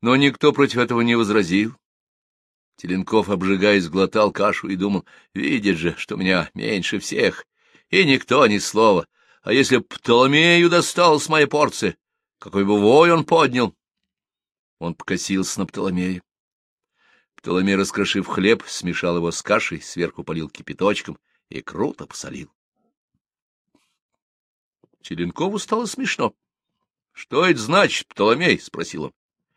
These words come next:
«Самообман», — невозмутимо ответил Птоломей.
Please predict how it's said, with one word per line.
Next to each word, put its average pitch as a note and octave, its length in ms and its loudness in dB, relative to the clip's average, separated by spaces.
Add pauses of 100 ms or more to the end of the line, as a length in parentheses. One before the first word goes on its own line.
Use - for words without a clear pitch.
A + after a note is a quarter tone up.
(480)
«Самообман», — G#2 1120 2 (840)
невозмутимо E2+ 680 -6
ответил F#2 360 -10
Птоломей. D#2+ 540 -12